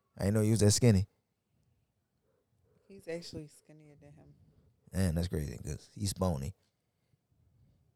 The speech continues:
Speaker 1: But it's all good. Uh, man, that's all I have. Do you have anything that I, that I could argue so I could be team man?
Speaker 2: You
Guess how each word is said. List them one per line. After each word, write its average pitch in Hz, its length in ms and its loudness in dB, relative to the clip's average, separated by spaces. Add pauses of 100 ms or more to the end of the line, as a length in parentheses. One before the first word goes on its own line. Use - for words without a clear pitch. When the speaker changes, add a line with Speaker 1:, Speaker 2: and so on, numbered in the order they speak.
(320)
Speaker 1:
But - 160 -4 (120)
it's 107 160 0
all 90 100 0
good. 87 220 -2 (480)
Uh, 120 160 8 (100)
man, 131 220 4
that's 190 180 8
all 143 220 10
I 131 140 12
have. 85 280 0 (540)
Do 131 100 8
you 147 200 10
have 156 380 6 (640)
anything 139 460 4
that 123 280 8
I, 113 140 8
that 107 160 6
I 131 80 10
could 135 120 6
argue 135 400 8 (520)
so 120 140 8
I 107 80 8
could 101 80 -4
be 101 120 2
team 120 300 4
man? 123 320 4 (1500)
Speaker 2:
You 165 200 -20